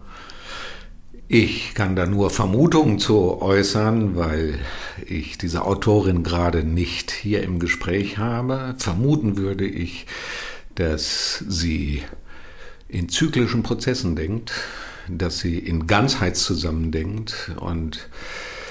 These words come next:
ne, ich würde diesen Titel auch sofort unterschreiben, weil es deutlich macht,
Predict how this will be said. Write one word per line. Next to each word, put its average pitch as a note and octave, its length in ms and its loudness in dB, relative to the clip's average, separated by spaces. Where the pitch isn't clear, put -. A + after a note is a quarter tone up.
ne, F#2 440 2
ich F#2+ 160 -2
würde B2 200 4
diesen G2+ 280 2
Titel G#2 260 0
auch G2+ 180 0
sofort G2+ 400 -2
unterschreiben, E2 880 -2
weil E2+ 640 -2
es - 260 -2
deutlich F#2+ 420 0
macht, F#2 540 -2